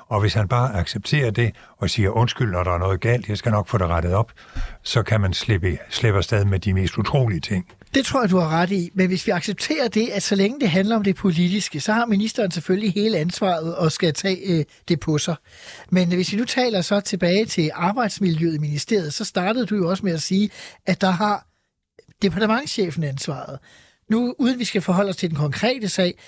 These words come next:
Speaker 2: hvis man har et departement, hvor der varigt bliver ved med at være et dårligt arbejdsmiljø, så var det måske departementschefens, hvis tøj skulle udskiftes.
Speaker 1: Jamen, det er klart, at departementschefen,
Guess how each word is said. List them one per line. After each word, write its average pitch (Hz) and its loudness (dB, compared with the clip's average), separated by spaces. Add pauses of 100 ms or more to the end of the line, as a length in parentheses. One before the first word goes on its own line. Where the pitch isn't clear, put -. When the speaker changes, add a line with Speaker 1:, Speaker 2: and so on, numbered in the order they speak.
(160)
Speaker 2:
hvis 165 -2
man 185 2
har 220 2
et 226 -4
departement, 170 0
hvor 185 0
der 160 2 (100)
varigt 185 0
bliver 190 0
ved 180 0
med 180 2 (420)
at 156 2
være 165 2
et - -6
dårligt 185 0 (200)
arbejdsmiljø, 165 -2 (920)
så - -2
var 226 2
det 190 2
måske 160 0
departementschefens, 156 -2 (160)
hvis 165 0
tøj 156 0 (160)
skulle 147 -2
udskiftes. 135 -4 (640)
Speaker 1:
Jamen, 92 0
det 135 2
er 165 0
klart, 113 -2
at 90 -6
departementschefen, 98 -2